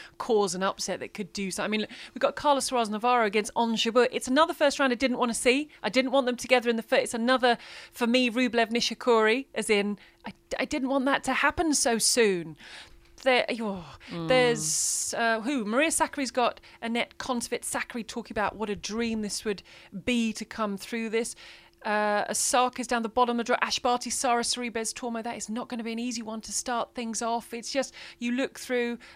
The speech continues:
Speaker 1: Arina Sabalenka's in the top bit with Ash Barty as the third. She's got Magdalena, Caroline Garcia, Donna Vekic. It's, it's just, the great and good are here,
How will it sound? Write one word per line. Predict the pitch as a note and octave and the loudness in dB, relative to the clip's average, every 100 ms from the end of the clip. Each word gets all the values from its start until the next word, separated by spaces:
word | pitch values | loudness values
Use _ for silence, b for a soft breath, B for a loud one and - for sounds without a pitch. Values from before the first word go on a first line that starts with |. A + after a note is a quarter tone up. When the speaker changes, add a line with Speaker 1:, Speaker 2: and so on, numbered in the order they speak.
| G3 | -8
Speaker 1:
Arina | G#3+ G#3+ | -6 -4
Sabalenka's | - A3+ G#3+ A3 A3+ A3 | -4 -4 -2 -4 -4 -10
in | G3+ | -10
the | G3+ | -10
top | - - - | -8 -10 -8
bit | - | -8
with | G#3+ | -4
Ash | G#3+ - | -4 -4
Barty | A3 G#3 - A3 | -4 -4 -4 -10
as | G3+ | -10
the | A3 G#3 | -10 -12
third. | _ - G#3+ G3+ | _ -6 -4 -4
She's | - G#3 | -8 -8
got | - - | -8 -4
Magdalena, | A3 G#3 G#3+ G#3 A3 - | -4 -4 -4 -4 -4 -8
Caroline | - G#3+ G#3 G3+ | -8 -8 -6 -6
Garcia, | G3 G3 - G#3+ | -6 -6 -4 -6
Donna | F#3 A3 G#3+ | -4 -4 -4
Vekic. | F#3+ G#3+ G#3+ A3 - A#3+ | -4 -4 -4 -6 -8 -8
It's, | - - B B B B B | -10 -12 B B B B B
it's | - - - | -4 -4 -4
just, | C#4+ B3+ - - - _ b b _ | 0 2 0 -8 -10 _ b b _
the | C4 | -8
great | - C#4+ E4 - | 0 2 2 0
and | A3+ | -4
good | C#4 B3+ | -2 -2
are | G3+ | -2
here, | - C4 G#3 D3+ | -2 -2 -2 -4